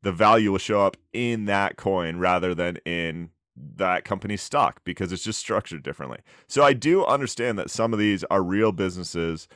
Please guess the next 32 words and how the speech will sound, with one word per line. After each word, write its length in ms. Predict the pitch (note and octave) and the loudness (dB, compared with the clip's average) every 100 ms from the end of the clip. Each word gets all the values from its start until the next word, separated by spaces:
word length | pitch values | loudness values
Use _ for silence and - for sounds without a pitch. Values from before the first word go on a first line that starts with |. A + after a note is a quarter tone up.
| _ - | _ -4
that 140 | F2+ | -2
it's 140 | F2+ | -2
like 200 | G2+ F#2 | -2 -2
buying 300 | - F#2 G2 | 0 0 0
equity, 520 | E2+ E2 - G2 A2+ - _ _ - | -2 -6 -4 -6 -6 -10 _ _ 2
but 200 | C#3 - - | 2 4 0
I 100 | C#3 | -2
think 320 | - F3 E3+ | 2 0 2
right 220 | D#3+ B2 | 2 2
now 240 | A2 C#3+ | 2 2
that's 240 | C#3+ B2+ - | 4 2 2
the 100 | A#2+ | -4
exception 460 | G#2 - B2+ - | -2 -2 -2 -2
rather 300 | B2+ F#2+ F#2 | 0 2 2
than 140 | F2+ F2 | -2 -4
the 100 | E2+ | -2
rule. 300 | G2 C#3 F#2 | 0 2 4
I 100 | E2+ | 2
think 220 | C3+ C3+ | 0 0
most 240 | A#2 C#3+ | 2 2
of 60 | G2 | 4
the 60 | A2+ | 2
other 140 | D#3 | 2
stuff, 380 | - F#2 F#2 - | -2 0 0 -2
I 100 | - | 0
mean, 140 | A#2 A2 | 2 4
Dogecoin 760 | A2 A2+ A#2 A#2+ A#2 A2+ G#2+ | 4 4 2 2 2 2 -2
is, 560 | - G#2 G2 F2 - - _ - | -4 -2 -2 -2 -8 -20 _ -6
there's 300 | G2 G#2+ - | -2 -2 2
no 280 | B2+ G2+ D#2+ _ | 4 4 0 _
value 380 | - D2 D2+ F2 | -2 0 0 0
there. 340 | F#2 G2+ B2+ | 2 2 0